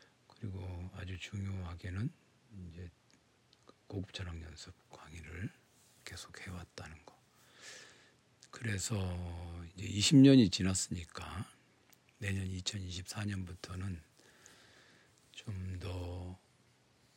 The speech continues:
공부를 좀 더 열심히 해야겠다 하고 생각을 합니다. 첫째는, 첫째는 이제 아주 기본적인 것, 이십 세기 읽기 이런 것들 있잖아요. 역사책 읽기. 이건 제 전공이 역사 철학이기 때문에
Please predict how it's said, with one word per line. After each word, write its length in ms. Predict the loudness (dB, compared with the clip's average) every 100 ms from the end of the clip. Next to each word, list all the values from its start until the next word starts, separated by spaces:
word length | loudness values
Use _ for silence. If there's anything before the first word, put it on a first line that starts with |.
| -20 -20 -20 -18 -18 -12
공부를 340 | -10 -8 -8
좀 280 | -8 -8 -8
더 100 | -8
열심히 400 | -8 -6 -8 -8
해야겠다 600 | -8 -8 -10 -10 -8 -8 -12 -20 -20 -20 -20 -20 -20 -20
하고 240 | -14 -10
생각을 400 | -10 -8 -8 -8
합니다. 380 | -8 -8 -10 -16 -20 _ -20 -18
첫째는, 580 | -16 -12 -10 -10 -8 -8 -10 -20 -20 -20 -20 -20 -20
첫째는 520 | -20 -10 -8 -8 -10
이제 220 | -12 -16 -16 -20 -20 -20 -20 -14
아주 180 | -14 -10
기본적인 640 | 2 10 12 12 10 4
것, 120 | -2 -8 -10
이십 280 | -2 0 0
세기 260 | -2 -4 -2
읽기 540 | -6 -10 -12 -12 -14 -20
이런 180 | -14 -14
것들 300 | -14 -18 -20
있잖아요. 320 | -14 -10 -10 -10
역사책 540 | -12 -12 -14 -14 -14
읽기. 360 | -16 -18 -20 -20 -20 _ _ -20 -20 -20 -20 -20 -20 -20 -10
이건 180 | -8 -6
제 160 | -6
전공이 440 | -4 2 6 10 10
역사 260 | 8 4 -2
철학이기 520 | -2 -4 -6 -10 -12
때문에 400 | -12 -10 -6